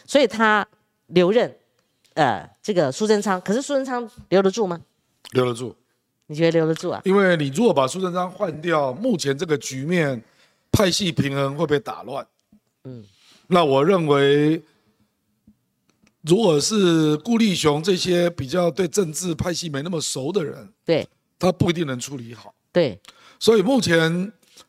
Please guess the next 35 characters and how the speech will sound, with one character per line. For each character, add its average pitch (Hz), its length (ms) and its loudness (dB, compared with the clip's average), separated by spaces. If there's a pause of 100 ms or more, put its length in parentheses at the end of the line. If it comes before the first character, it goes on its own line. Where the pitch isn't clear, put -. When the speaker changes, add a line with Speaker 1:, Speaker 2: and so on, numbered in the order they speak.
(100)
Speaker 2:
真 254 180 4
的 214 120 2
能 170 160 2
够 196 140 2
让 165 440 0
派 185 220 -4
系 165 180 -6
平 135 240 -4
衡 135 160 -2
的 127 300 -2 (260)
候 196 140 2
选 127 200 -4
人， 127 240 -10 (380)
虽 185 140 2
然 165 120 2
很 135 160 -4
多 170 140 0
人 160 140 -4
很 151 100 -8
有 156 100 -6
意 143 160 -10
见 156 220 -12 (100)
啊， 143 140 -20
Speaker 1:
嗯。 160 320 -8 (340)
Speaker 2:
比 135 120 0
如 160 100 2
坚 170 220 -4
哥 170 120 -2
跟 170 220 -6
我 135 140 -4
就 147 120 -4
很 127 140 -8
有 123 140 -10
意 123 120 -12
见 135 260 -10